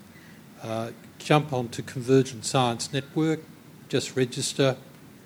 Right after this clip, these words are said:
and you will really meet some bright people, some truly bright people. Um, and it's, you'll learn things that Lucy was talking about.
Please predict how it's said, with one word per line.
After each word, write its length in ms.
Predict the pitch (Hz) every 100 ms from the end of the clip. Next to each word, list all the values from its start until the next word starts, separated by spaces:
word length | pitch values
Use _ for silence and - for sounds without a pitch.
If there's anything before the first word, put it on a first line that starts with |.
| - - - -
and 760 | 131 123 117 117 113 113 117 110 113 - - 123 123
you 240 | 131 135 127
will 180 | 120
really 380 | 117 127 131 110
meet 240 | 107 113 -
some 180 | 117
bright 300 | 101 113 101 - -
people, 300 | 101 - - - - -
some 200 | - 110 -
truly 540 | - - 135 143 120
bright 340 | - 123 107 90 -
people. 280 | 113 107 - - - - - - - - -
Um, 420 | 123 113 107 110 107 - - -
and 160 | 127 113
it's, 280 | 110 - - - - -
you'll 240 | 127 123 117
learn 360 | 127 135 120
things 580 | 113 143 123 120 117 -
that 140 | 113 104 - - -
Lucy 340 | 123 - 117 104
was 120 | -
talking 340 | - 98 131 107
about. 220 | 104